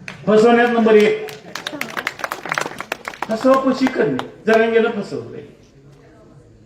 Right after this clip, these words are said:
एका बाजूला आरक्षण द्यायचं, दुसऱ्या बाजूला सदावर्तेला पुढं करायचं,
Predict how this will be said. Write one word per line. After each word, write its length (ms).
एका 160
बाजूला 400
आरक्षण 280
द्यायचं, 260
दुसऱ्या 280
बाजूला 360
सदावर्तेला 600
पुढं 240
करायचं, 420